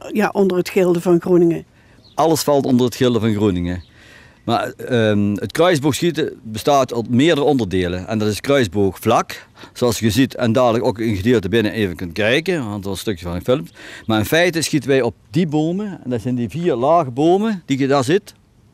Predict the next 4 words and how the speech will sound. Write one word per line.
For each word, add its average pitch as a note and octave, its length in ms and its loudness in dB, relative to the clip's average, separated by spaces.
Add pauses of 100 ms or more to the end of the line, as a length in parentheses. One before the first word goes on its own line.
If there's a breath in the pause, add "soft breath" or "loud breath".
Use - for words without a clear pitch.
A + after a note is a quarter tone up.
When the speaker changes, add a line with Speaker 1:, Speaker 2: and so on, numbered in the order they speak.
(840 loud breath)
Speaker 2:
Daar E3 160 4
wordt F3 240 2
het D3+ 160 -6
kruisboogwip D3 840 2